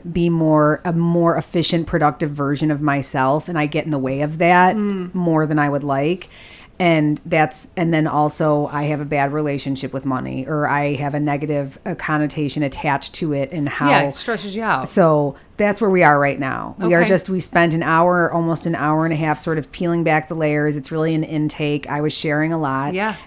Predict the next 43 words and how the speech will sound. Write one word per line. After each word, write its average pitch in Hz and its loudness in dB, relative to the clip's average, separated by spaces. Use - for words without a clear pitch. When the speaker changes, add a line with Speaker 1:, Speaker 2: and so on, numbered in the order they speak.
Speaker 1:
And, 156 0
and 156 -4
she 165 -4
gave 160 -4
me 160 0
some, 156 0
some 170 -2
things 156 0
that 165 -2
I 151 2
needed 156 -2
to 160 -4
start 143 -2
to - -10
do 165 -2
immediately. 165 -2
And 147 0
now, 147 0
um, 151 0
the 151 -4
process 156 -4
is 151 -8
beginning 151 -2
to 160 -4
unfold. 151 0
I 147 0
mean, 151 2
we 151 0
just 147 -2
started, 156 -2
but 160 4
the, 156 2
um, 143 0
there 156 0
have 156 2
been 151 2
positive 147 -2
changes 143 -2
immediately. 143 -4
And 151 -4
I 147 -6
just, 143 -6
it, - -8